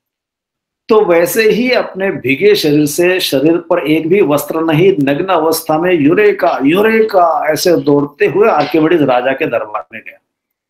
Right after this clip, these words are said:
इतना बुद्धि का आनंद होता है, कोई गुत्थी सुलझती है, कोई शास्त्र में अगर खोज करता है तो इतना आनंद होता है।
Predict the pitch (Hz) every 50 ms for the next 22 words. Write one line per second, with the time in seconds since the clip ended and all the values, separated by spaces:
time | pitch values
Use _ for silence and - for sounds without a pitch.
0 | _ _ _ _ _ _ _ _ _ _ _ _ _ _ _ _ _ _ _ _
1 | _ _ _ _ _ _ _ _ _ _ _ _ _ - 175 - - 208 220 226
2 | 262 262 - 185 156 143 - 185 196 196 180 147 143 151 156 143 123 107 - -
3 | 107 120 120 - 170 165 160 139 156 147 156 - - 233 208 - - 147 - 254
4 | 247 - - - 196 151 - 117 113 110 - - _ _ _ _ _ _ _ _
5 | _ _ _ _ - 170 180 170 - - 160 151 147 143 - - 180 180 180 190
6 | 180 190 190 185 - - - - 208 247 247 - - - - 151 - - - 127
7 | 113 110 113 107 104 - _ _ _ _ _ _ _ _ _ - 139 - - 160
8 | 143 - 165 175 214 220 196 131 127 127 139 143 139 117 113 110 - - - -
9 | - - -